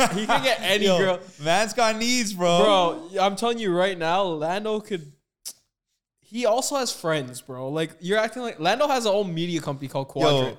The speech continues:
Speaker 2: Yo, when guys pull up to Brazil, are they pulling up their Tinder, fam?
Speaker 1: No, bro. Shout out to his, what's her name, Rhea on, uh, on Quadrant.
Speaker 2: I'm just
Speaker 1: I'm a fan
Speaker 2: dying.
Speaker 1: of Rhea on Quadrant. Shout out to Rhea.
Speaker 2: L-,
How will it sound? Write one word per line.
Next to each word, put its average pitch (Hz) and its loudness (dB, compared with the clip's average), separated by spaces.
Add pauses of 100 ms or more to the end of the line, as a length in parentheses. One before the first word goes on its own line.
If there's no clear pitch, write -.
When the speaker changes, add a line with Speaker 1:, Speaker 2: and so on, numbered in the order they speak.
Speaker 2:
Yo, - -16
when 147 0
guys 151 2
pull 160 -2
up 156 -2
to 170 -6
Brazil, 123 -4
are 107 0
they 110 -4 (320)
pulling 131 -6
up 127 -4
their 120 -6
Tinder, 147 -10
fam? 269 -10 (120)
Speaker 1:
No, 180 -6
bro. 127 -10
Shout 247 -2
out 277 -2
to 254 0
his, 190 -4
what's 170 -4
her 160 -6
name, 120 -10
Rhea 220 -10 (200)
on, 175 -10
uh, 180 -6
on 175 -6
Quadrant. 202 -4 (1400)
Speaker 2:
I'm 143 -8
just 185 -8
Speaker 1:
I'm 202 -4
a 233 2
fan 233 4
Speaker 2:
dying. - 2
Speaker 1:
of 190 0
Rhea 165 0 (200)
on 156 -10
Quadrant. 139 -6
Shout 196 -4
out 190 -10
to 170 -12
Rhea. 135 -10 (200)
Speaker 2:
L-, 147 -12